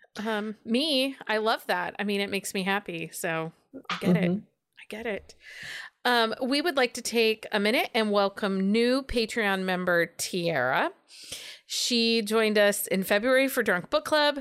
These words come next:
Speaker 2: Mm-hmm.
Speaker 1: loved us so much, and
Speaker 2: She,
Speaker 1: came
Speaker 2: she came back
Speaker 1: back.
Speaker 2: for more.
Speaker 1: Um,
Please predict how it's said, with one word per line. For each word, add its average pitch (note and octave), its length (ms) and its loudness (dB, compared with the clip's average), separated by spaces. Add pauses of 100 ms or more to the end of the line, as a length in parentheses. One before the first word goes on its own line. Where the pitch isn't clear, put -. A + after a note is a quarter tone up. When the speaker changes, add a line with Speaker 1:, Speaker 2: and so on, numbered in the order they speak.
Speaker 2:
Mm-hmm. F#3 300 8
Speaker 1:
loved A3+ 260 2
us A#3 160 2
so G3 240 2
much, C#4+ 400 -2 (100)
and E3 240 -4
Speaker 2:
She, - 140 -10
Speaker 1:
came C4 600 2 (280)
Speaker 2:
she - 200 -2
came A3 220 4
back - 220 2
Speaker 1:
back. - 60 -12
Speaker 2:
for A#3+ 200 0
more. D#4 480 -2 (1300)
Speaker 1:
Um, D4 380 2